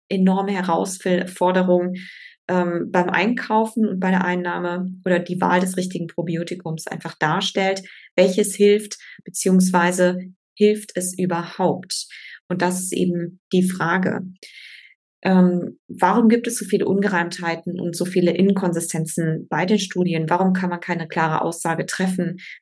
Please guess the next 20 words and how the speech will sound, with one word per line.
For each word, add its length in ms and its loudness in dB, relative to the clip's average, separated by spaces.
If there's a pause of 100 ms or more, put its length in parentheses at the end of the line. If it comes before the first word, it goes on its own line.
(420)
für 240 2
einzelne 340 0
Probiotika 600 2
und 160 0
auch 160 2
nicht 180 2
bei 140 2
bestimmten, 840 -6
ähm, 460 0
bei 100 0
bestimmten 380 -2
Erkrankungen? 640 2
Hierzu 640 2 (260)
auch 300 -2
gerne 300 6
nochmal 280 0
die 80 4
vorige 360 0
Episode 480 0
anhören. 460 -2